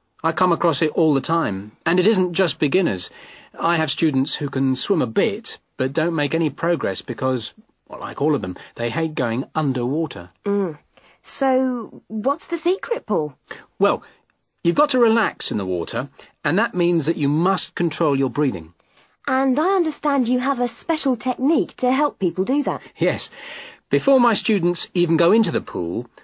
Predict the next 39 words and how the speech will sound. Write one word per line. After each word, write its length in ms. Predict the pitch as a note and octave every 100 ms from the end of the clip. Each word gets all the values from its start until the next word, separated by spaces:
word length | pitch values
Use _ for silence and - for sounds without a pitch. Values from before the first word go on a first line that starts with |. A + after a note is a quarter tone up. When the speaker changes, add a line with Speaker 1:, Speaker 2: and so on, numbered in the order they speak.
| _ _
Speaker 1:
I 140 | D3+ F#3
teach 360 | - G3+ -
them 160 | - A2+
how 160 | A#2+ A#2
to 120 | A2+
breathe, 380 | G#2+ G2 E2 - - _ -
and 300 | B2+ B2 B2+ - -
to 100 | C#3+
do 140 | A3
that, 340 | C#3 A2 B2 -
I 100 | A#2+ A#2
give 140 | D3+
everyone 460 | G#3+ F3 C#3+ D3 F3 -
a 60 |
salad 400 | - - F3+ A#2+
bowl. 320 | F#2+ F2 D2+ - _ -
Speaker 2:
A 220 | A#3 A#3
salad 500 | - C#4 D#4+ G4 -
bowl? 380 | F#3 C#3+ D#2 - - - - - _ _
Right. 640 | F#3 F3+ E3+ C#3+ D#4 - - - -
Speaker 1:
Everyone 380 | F#3 B3 A#3
in 80 | G#3
the 80 | E3+
group 400 | C3+ D3+ A#2 -
gets 240 | A#2+ A2
one 140 | A2+ F#2
of 80 | E2+
these, 320 | D#2+ E2 - - - - -
each 400 | F3+ G3 - - -
full 240 | - - G#3+
of 100 | D3+
water. 400 | F#2+ E2 F2 A2+ - - - - _ _ - -
First, 540 | - B3+ G3+ E3+ - - _ -
I 120 | C3+
get 120 | G#3+
them 120 | A3+ F#3
to 100 | B2+
breathe 520 | C3+ A2 F2 A2 D3+ - _ -
slowly 840 | - - A2+ G#2+ A2+ C3+ D3+ C#3+